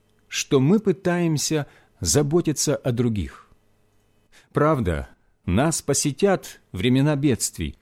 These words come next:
если даже мы будем постоянно щедрыми. Однако, если мы действительно благодетельны,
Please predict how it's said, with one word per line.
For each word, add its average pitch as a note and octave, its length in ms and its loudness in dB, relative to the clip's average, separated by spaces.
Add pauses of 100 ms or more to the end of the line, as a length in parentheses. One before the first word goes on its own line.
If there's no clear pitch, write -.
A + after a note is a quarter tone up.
(220)
если D#3+ 400 4
даже E3 340 2
мы F3 160 4
будем E3 420 0 (160)
постоянно D#3+ 640 0
щедрыми. G2+ 680 -2 (480)
Однако, E3 520 4
если E3+ 460 0
мы F3 220 6
действительно C3+ 920 -2 (240)
благодетельны, A#2+ 1000 2